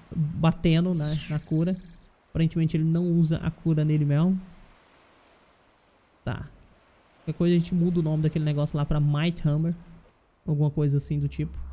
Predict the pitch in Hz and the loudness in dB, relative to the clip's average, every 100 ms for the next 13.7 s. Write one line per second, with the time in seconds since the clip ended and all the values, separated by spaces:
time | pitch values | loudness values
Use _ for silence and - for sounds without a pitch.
0 | - - 160 139 147 170 - 143 156 151 | -14 -2 0 4 4 2 -2 -2 0 2
1 | 156 160 165 - - - _ _ _ _ | 2 0 -2 -6 -20 -20 _ _ _ _
2 | _ _ _ _ _ _ _ - - 160 | _ _ _ _ _ _ _ -20 -4 -2
3 | 151 165 160 160 151 151 - 160 160 165 | 0 2 2 2 0 -4 -2 0 2 4
4 | 147 165 180 160 170 170 165 165 165 160 | 4 2 2 2 2 2 2 2 0 0
5 | 156 156 - 170 - 151 - 143 160 - | -2 -2 -2 -4 -4 -6 -4 -6 -6 -4
6 | 151 180 165 185 160 160 165 139 143 147 | 0 2 2 0 0 0 0 2 0 0
7 | 156 147 - - - - _ _ - 147 | 0 -2 -6 -20 -20 -20 _ _ -8 -2
8 | 143 147 143 143 147 143 - - - - | 0 0 0 0 0 -2 -6 -20 -8 -2
9 | 147 143 - - 151 143 143 143 139 147 | 0 0 -2 -4 -2 0 -2 -2 -4 -6
10 | 151 - - - - - 156 151 147 - | -8 -10 -20 -20 -16 -2 0 0 -2 -4
11 | 147 - 156 147 147 139 - - - - | -6 -2 -2 0 -2 -4 -8 -12 -20 -20
12 | - _ _ _ 156 160 156 165 170 156 | -20 _ _ _ -2 0 2 2 2 0
13 | 156 147 180 214 165 208 220 | -2 -2 -2 -4 -4 -4 -6